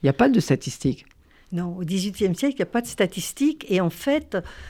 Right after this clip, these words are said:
Speaker 2: toutes les classes populaires sont pauvres. Parce qu'aujourd'hui, la pauvreté a plutôt le sens de, d'être un état, alors qu'avant, elle est un risque. Dans un tout pays qui n'a pas d'état social,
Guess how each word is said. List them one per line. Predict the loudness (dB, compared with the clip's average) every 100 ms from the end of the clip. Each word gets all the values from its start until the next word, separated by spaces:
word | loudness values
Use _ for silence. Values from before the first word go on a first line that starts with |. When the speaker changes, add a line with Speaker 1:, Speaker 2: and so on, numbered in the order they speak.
| -8 -6
Speaker 2:
toutes | -2 0
les | 0
classes | -2 -4
populaires | -2 -6 -4 0 0 0
sont | -4
pauvres. | -2 0 0 0
Parce | -6 -8
qu'aujourd'hui, | -6 -6 -2 -2 0 -2 0 0 2 0
la | -2
pauvreté | -2 -2 -2 -4 -2 -2
a | -2
plutôt | -4 -6 -2 0
le | 0
sens | -2 -2 -2 -4
de, | -4 -4 -4
d'être | -4 -4 0
un | 2
état, | 2 0 -4 -6 -10 _ _ _ -6
alors | -2 -2 -2
qu'avant, | -4 0 0
elle | 0
est | -2 -2
un | -4
risque. | -4 -8 -8 -12 -14 -16 _ -20 -16
Dans | -2 0 2
un | 2 2 0 -4 -4
tout | -2
pays | 0 0 0 -4
qui | -4
n'a | -6
pas | -2 -2
d'état | -2 -4 -6
social, | -8 -10 -8 -6 -8